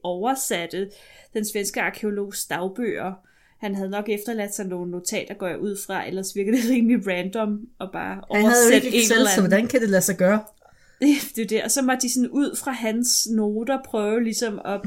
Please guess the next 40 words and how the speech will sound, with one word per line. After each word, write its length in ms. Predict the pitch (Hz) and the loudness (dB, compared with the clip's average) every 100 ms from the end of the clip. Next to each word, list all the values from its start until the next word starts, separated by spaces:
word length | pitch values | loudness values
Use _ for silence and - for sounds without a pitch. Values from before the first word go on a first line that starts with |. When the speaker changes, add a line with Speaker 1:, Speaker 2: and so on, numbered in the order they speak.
| - - | -12 -6
Speaker 2:
<laughs> 240 | 359 294 | -4 0
Speaker 1:
bevæge 320 | 214 220 214 196 | 2 4 2 2
sig 180 | 262 247 | -2 -2
gennem 240 | 220 202 220 | -2 -2 -2
den 140 | 214 | -2
her 160 | 220 208 | 0 -2
sandørken, 1000 | - 180 202 226 - 190 180 190 202 - | -2 -2 -2 -4 -4 -4 -6 -8 -12 -10
og 180 | 196 | -8
sådan, 160 | 208 185 | -8 -8
det 100 | 220 | -8
virker 220 | 214 220 226 | -4 -4 -2
helt 220 | 240 208 | -4 -4
absurd. 360 | 196 - 196 - - - _ _ _ - | -8 -6 -6 -8 -14 -20 _ _ _ -4
Der 80 | 226 | -2
var 340 | 220 233 254 - | 0 0 -2 -6
materiale 640 | 226 226 247 214 190 226 | -4 -2 0 0 2 0
til 300 | 220 247 - | 0 0 -2
en 80 | 214 | -2
Indiana 420 | 175 196 190 175 196 | -4 -4 -4 -4 -6
Jones 220 | 196 190 | -8 -8
film 240 | - 190 - | -8 -8 -8
i 40 | |
det 100 | 185 170 | -10 -10
der, 100 | 160 | -10
det 80 | |
er 40 | 180 | -10
jeg 100 | 196 - | -12 -8
helt 200 | 226 - | -8 -6
sikker 180 | 202 185 | -10 -12
på. 160 | 185 - _ _ - - 175 | -10 -14 _ _ -20 -10 2
Speaker 2:
Bare 160 | 226 226 | 4 6
med 80 | |
kinesere, 500 | 233 214 240 226 196 | 4 4 4 6 2
der 80 | 185 | 2
kommer 260 | 190 214 196 | 2 4 4
med 100 | 190 | 2
en 60 | |
dagbog. 500 | 180 196 214 202 180 170 | 2 2 2 2 0 -2
Speaker 1:
Præcis. 720 | - 285 - 269 240 - | 2 4 4 4 4 2
<laughs> 40 | - | 4